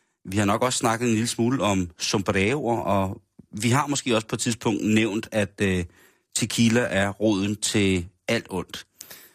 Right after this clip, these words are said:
Men fælles for, for det hele, når vi skal snakke om husholdning, så er der jo et gammelt husholdningsråd, og jeg ved, det er nok en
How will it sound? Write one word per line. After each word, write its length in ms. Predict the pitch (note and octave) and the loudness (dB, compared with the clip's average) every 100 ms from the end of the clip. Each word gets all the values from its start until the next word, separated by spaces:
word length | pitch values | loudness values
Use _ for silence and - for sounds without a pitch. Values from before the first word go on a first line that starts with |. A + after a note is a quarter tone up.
| _ _ - - _ - _ _ _ _ _ _ - | _ _ -20 -20 _ -20 _ _ _ _ _ _ -2
Men 120 | D3 | 0
fælles 300 | C#3 G3 F3+ | 2 2 0
for, 380 | - D#3+ B2 G2+ - | 0 2 2 0 -4
for 140 | B2+ | -2
det 100 | A2+ | 2
hele, 160 | A2+ B2 | 4 2
når 80 | |
vi 80 | A2 | 0
skal 140 | - G2+ | -2 -2
snakke 200 | G2 G2 | -2 0
om 60 | |
husholdning, 460 | G#2 A2 A2+ - G#2 | 0 0 -2 0 0
så 120 | B2+ | 2
er 160 | G#2 A2 | 2 2
der 80 | |
jo 100 | C3 | 2
et 80 | G#2+ | 0
gammelt 260 | - G#2 A#2 | 0 0 2
husholdningsråd, 640 | E3 - C3 G#2 - G#2 - - _ _ _ _ - | 0 0 0 -2 0 0 -2 -14 _ _ _ _ -4
og 60 | F2+ | -2
jeg 80 | |
ved, 100 | F2+ | -2
det 120 | F2+ G2+ | -4 -2
er 40 | |
nok 200 | G2 G2+ | -2 2
en 140 | G#2 | 0